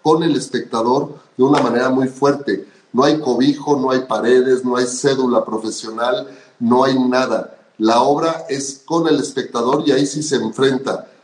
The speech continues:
en un diálogo o en una batalla. Eso para mí ha sido de los mejores regalos, ver cómo la gente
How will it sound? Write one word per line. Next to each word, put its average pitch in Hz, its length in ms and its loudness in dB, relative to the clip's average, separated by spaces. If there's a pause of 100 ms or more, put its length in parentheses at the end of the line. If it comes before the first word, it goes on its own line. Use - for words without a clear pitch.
en 107 160 0
un 139 180 4
diálogo 147 600 2
o 117 120 0
en 107 80 -2
una 120 180 0
batalla. 98 460 -4 (680)
Eso 160 460 0
para 127 220 0
mí 143 180 2
ha 156 80 2
sido 156 400 4
de 123 60 2
los 120 180 -2
mejores 147 480 0
regalos, 135 760 -2
ver 127 280 0
cómo 131 240 -2
la 117 120 -2
gente 131 560 -4